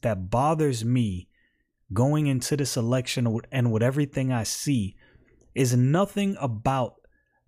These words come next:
this ballot count seems honest. I know I can't be the only person thinking this. Now, this is what I hope doesn't happen.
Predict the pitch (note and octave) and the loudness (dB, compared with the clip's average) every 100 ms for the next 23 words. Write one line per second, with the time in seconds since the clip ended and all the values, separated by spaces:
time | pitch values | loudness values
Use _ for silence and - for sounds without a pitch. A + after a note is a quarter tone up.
0 | - G2 C3+ - G2+ A#2+ C3+ D3 - - | -6 0 0 0 -2 0 2 -2 -4 -2
1 | E3+ F3+ - - - C#3 A#2 A2+ A#2+ G2+ | 0 -2 -6 -8 0 2 2 2 0 0
2 | - - - _ _ _ _ _ _ _ | -6 -10 -14 _ _ _ _ _ _ _
3 | _ _ _ _ _ A2 C3 F3 C#3 - | _ _ _ _ _ 0 2 2 -2 -2
4 | D#3 C3 C3+ A#2+ A#2 F#3 F3+ - C3 A#2 | -2 0 0 2 2 2 0 0 -2 0
5 | A#2 A2 A2+ G#2+ A2 G#2 G#2+ C3 - - | -2 -2 -2 -2 0 0 0 -4 -10 -16
6 | _ _ _ _ _ _ _ _ - C3+ | _ _ _ _ _ _ _ _ 0 2
7 | C3 G2+ F2+ G#2+ A3 - F#3 C#3+ D3 C#3+ | 2 -2 -4 0 0 0 -2 0 -2 -2
8 | - C3 A2+ - D3 B2+ B2+ A2 B2 A2+ | -2 -2 -2 0 -2 -2 -6 0 2 2
9 | A2 - A#2 G#2 F#2 F2 | -4 -6 -8 -6 -10 -12